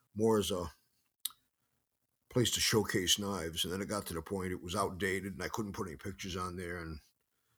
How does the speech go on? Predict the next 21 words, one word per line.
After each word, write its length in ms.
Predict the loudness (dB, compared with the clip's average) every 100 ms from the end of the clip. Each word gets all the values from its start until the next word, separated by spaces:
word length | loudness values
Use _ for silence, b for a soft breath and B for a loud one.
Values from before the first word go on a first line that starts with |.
| _ _ -6
my 100 | -4
grandson 580 | 4 6 6 4 2
had 160 | 0 0
initially 420 | 0 2 0 2
set 240 | 4 4 2
it 100 | -4
up 180 | -6
for 260 | -6 -6 -4
me, 140 | -2
and 100 | -2
he 100 | -2
wasn't 280 | 0 -2 -2
doing 200 | -2 0
that 120 | -2 -4
kind 140 | 2
of 60 | 2
stuff 240 | 2 -4
anymore. 420 | -4 -4 -4 -4
So 160 | -4 -2
I 80 | -4
just, 300 | -2 -4